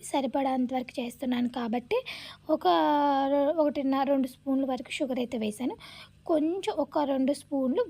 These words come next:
వాటర్ వేసుకొని దీన్ని ఇలా మంచిగా బ్లెండ్ చేయాలి, షేక్ చేయాలి. ఒక టెన్ మినిట్స్ చేస్తే మంచి క్రీమీ టెక్స్చర్.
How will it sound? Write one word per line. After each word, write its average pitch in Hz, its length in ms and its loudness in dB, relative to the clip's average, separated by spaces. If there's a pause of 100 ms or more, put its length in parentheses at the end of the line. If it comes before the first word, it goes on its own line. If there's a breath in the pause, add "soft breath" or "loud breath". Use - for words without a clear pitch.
వాటర్ 233 380 0
వేసుకొని 214 540 -4 (480 loud breath)
దీన్ని 370 300 -2
ఇలా 311 220 0
మంచిగా 294 640 -2 (140)
బ్లెండ్ 262 320 2 (100)
చేయాలి, 202 400 0 (440)
షేక్ 330 420 4
చేయాలి. 202 340 0 (100)
ఒక 277 180 -4
టెన్ 277 400 2
మినిట్స్ 320 400 -2
చేస్తే 302 300 0 (180)
మంచి 302 380 -4
క్రీమీ 254 360 0
టెక్స్చర్. 214 320 -4